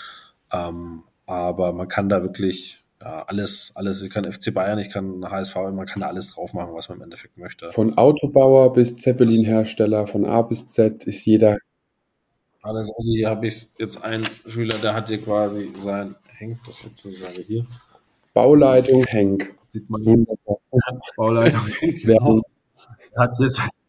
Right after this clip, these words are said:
Speaker 1: der macht dann halt, der hat ein großes genommen, der hat mehrere genommen.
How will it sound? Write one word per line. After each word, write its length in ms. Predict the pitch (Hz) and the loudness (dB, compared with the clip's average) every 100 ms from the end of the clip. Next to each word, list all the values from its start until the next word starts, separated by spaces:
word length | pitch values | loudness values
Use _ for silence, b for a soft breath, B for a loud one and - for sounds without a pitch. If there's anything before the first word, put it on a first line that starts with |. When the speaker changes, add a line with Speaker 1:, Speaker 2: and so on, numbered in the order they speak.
| _ _ _ _ _ | _ _ _ _ _
Speaker 1:
der 120 | 104 | -6
macht 300 | 107 110 - | -4 -6 -6
dann 140 | 117 107 | -4 -2
halt, 120 | 107 | 0
der 100 | 156 | 0
hat 40 | 262 | 2
ein 40 | |
großes 400 | 120 143 139 - | 4 4 0 -4
genommen, 420 | 101 95 117 190 - | -8 -6 -8 -6 -2
der 80 | 113 | 0
hat 60 | |
mehrere 280 | 117 120 101 | 2 2 -2
genommen. 380 | 95 95 98 | -4 -4 -6